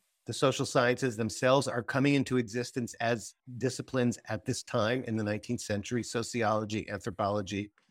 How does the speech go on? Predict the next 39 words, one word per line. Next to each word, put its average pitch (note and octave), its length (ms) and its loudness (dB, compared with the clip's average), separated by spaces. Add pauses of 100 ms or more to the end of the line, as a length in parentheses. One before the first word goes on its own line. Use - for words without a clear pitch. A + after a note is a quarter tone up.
(500)
and A#2+ 120 0
so A#2+ 200 4
forth. G2+ 460 -8 (580)
Um, B2 500 4 (520)
and D#3+ 140 4
this G3 140 4
is G3+ 120 4
a F#3+ 60 6
tremendously D#3+ 800 4
powerful C3+ 520 4
idea B2 460 2
because A#2 280 -6
it A#2+ 100 -2
produces C3+ 500 0
so B2+ 140 4
much A#2+ 240 2
power. C#3+ 360 4
It - 80 -12
produces A#2+ 340 -4
so - 180 0
much B2+ 220 2
wealth G#2+ 420 2
and B2 180 0
governmental A#2+ 560 2
power G2 400 4
and A#2 200 2
organizational A2+ 800 0
power. - 320 -10 (840)
So D3+ 200 4
the D3 260 0
university, G3+ 540 4
the C3 100 2
modern D3+ 360 6
university, D#3 420 2
becomes B2+ 340 -2
this B2+ 220 -2
really B2 260 4
important B2+ 480 -2
thing. C#4 340 2